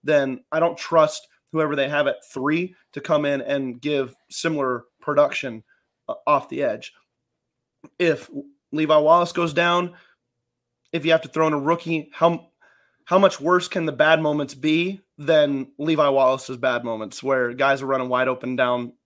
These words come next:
the sideline for touchdowns? And I know you like his big play ability as well, but it's just one of those things where I think that specific player, Patrick Peterson, if he goes down,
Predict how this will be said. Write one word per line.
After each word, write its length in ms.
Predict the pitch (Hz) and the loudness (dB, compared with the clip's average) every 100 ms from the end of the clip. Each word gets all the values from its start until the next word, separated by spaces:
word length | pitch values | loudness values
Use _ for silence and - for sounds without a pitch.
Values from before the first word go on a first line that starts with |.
| _ | _
the 60 | 135 | -10
sideline 400 | - 143 123 117 | -2 -2 -2 -6
for 80 | 120 | -8
touchdowns? 580 | 139 113 120 110 113 - - - - | -10 -6 -2 -2 -4 -16 -20 -12 2
And 100 | 190 | 4
I 40 | |
know 80 | 190 | 4
you 200 | 180 165 | 2 2
like 180 | 156 147 | 0 0
his 140 | 151 | -8
big 220 | 123 143 | -8 -8
play 140 | 135 123 | -4 -4
ability 420 | 131 131 131 120 | -4 -4 -4 -8
as 160 | 117 | -10
well, 200 | 123 113 | -8 -8
but 220 | - 117 - _ _ _ _ | -4 -4 -6 _ _ _ _
it's 140 | 151 - | -8 -6
just 160 | 156 | -4
one 120 | 151 | 0
of 80 | 147 | 0
those 180 | 139 139 | 0 -2
things 220 | 143 135 | -4 -4
where 140 | 127 131 | 0 -2
I 80 | |
think 400 | 127 147 143 143 | -2 -6 -6 -4
that 240 | 143 151 - | 0 0 0
specific 420 | - 156 143 135 | -6 -6 -6 -4
player, 240 | 160 156 | 0 0
Patrick 400 | 160 151 135 135 | 0 0 0 -4
Peterson, 480 | - 156 160 165 165 - _ _ | -4 -2 -2 -2 -4 -6 _ _
if 60 | - | -4
he 160 | 185 | -4
goes 340 | 160 175 175 127 | 2 2 2 -2
down, 500 | 143 143 175 185 | -2 0 0 -2